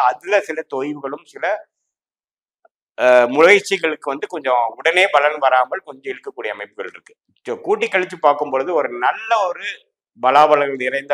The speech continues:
ஒரு ஆண்டுகளாக தான் கன்னிராசிக்கு வருது. இதுவரை ஒரு வருடமாக ராசிக்குள்ளேயே கேது இருந்து, ராசியை விட்டு கேது விலகிறது அருமையான விஷயம். எப்பவுமே ராகு கேதுகள் வந்து ராசிக்குள்ள இருந்து விலகிறது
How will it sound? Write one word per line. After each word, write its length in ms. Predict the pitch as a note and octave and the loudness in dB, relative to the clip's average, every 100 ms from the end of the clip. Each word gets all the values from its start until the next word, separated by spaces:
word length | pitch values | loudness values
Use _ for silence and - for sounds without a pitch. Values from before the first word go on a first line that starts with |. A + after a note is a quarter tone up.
| C3 | -2
ஒரு 120 | B2 A2+ | 0 2
ஆண்டுகளாக 500 | A#2+ B2 A#2 A2+ A2+ | 2 0 0 0 2
தான் 240 | B2+ - | -2 -2
கன்னிராசிக்கு 560 | A#2 A#2+ A#2+ A2 A2 G2+ | -8 -4 -4 -4 -10 -10
வருது. 240 | G2+ G2+ D3 D3 A#2 | -10 -10 -12 -14 -10
இதுவரை 340 | C3 C3+ D#3+ - _ _ _ _ _ A2+ | -6 -4 -4 -8 _ _ _ _ _ -4
ஒரு 160 | C3+ C#3 | 0 2
வருடமாக 540 | C3+ D3 C#3+ C#3 D#3 C3+ B2 | 2 2 2 4 4 4 6
ராசிக்குள்ளேயே 680 | C3+ G#3+ - G#3+ G3 F3+ F#3+ - | 8 6 2 -10 -6 -4 -4 -4
கேது 240 | D#3 E3 D#3 | -6 -4 -8
இருந்து, 240 | D3+ D#3+ E3+ | -10 -8 0
ராசியை 380 | C3+ F#3 - G3+ F3 | 2 2 0 -4 -6
விட்டு 240 | E3 F#3+ G3 G3 D3 | -6 -4 -4 -6 -2
கேது 220 | D3+ D#3 A#2+ | -2 -2 -2
விலகிறது 380 | C#3+ E3+ D#3 G3+ | 0 -2 2 4
அருமையான 340 | E3+ G#3 G#3+ G3+ | 4 0 -4 -4
விஷயம். 280 | D3+ B2 F#2 A2 | -10 -16 -16 -16
எப்பவுமே 280 | - F3 F#3+ | -10 -4 0
ராகு 260 | C#3 D#3 F3+ - | 2 2 0 -8
கேதுகள் 320 | E3 E3 D3 D3 | -8 -6 -10 -8
வந்து 160 | F3 - | -8 -2
ராசிக்குள்ள 500 | C#3 E3 F#3 - D3+ C#3+ | 0 0 -4 -10 -8 -6
இருந்து 200 | D3+ F#3+ D3 | -8 -8 -6
விலகிறது 440 | C3+ D#3+ D#3 C#3+ | -2 -2 -4 -8